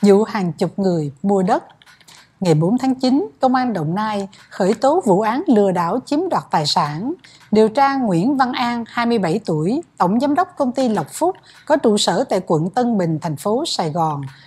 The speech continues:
cùng cả trăm nhân viên. Quyết định này được đưa ra sau bốn ngày, hàng trăm cảnh sát đột kích khu vực công ty Lộc Phúc, tổ chức bán dự án ma tại xã An Viễn, huyện Trảng Bom. Trước đó, Công an Đồng Nai được nhiều người dân phản ảnh,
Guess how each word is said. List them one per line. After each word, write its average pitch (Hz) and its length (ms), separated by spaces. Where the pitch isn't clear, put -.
cùng 170 300
cả 165 200
trăm 220 220
nhân 202 200
viên. 190 400
Quyết 370 180
định 220 180
này 202 160
được 180 180
đưa 269 160
ra 254 300
sau 269 240
bốn 277 280
ngày, 170 400
hàng 180 280
trăm 254 220
cảnh 180 180
sát 320 340
đột 180 260
kích 370 200
khu 262 140
vực 185 240
công 226 140
ty 240 160
Lộc 180 240
Phúc, 359 260
tổ 170 240
chức 311 220
bán 269 300
dự 180 120
án 240 300
ma 233 360
tại 170 180
xã 156 240
An 240 360
Viễn, 180 360
huyện 160 300
Trảng 175 360
Bom. 190 400
Trước 240 180
đó, 226 260
Công 214 240
an 202 160
Đồng 151 200
Nai 190 280
được 185 260
nhiều 208 160
người 185 160
dân 247 260
phản 196 220
ảnh, 208 340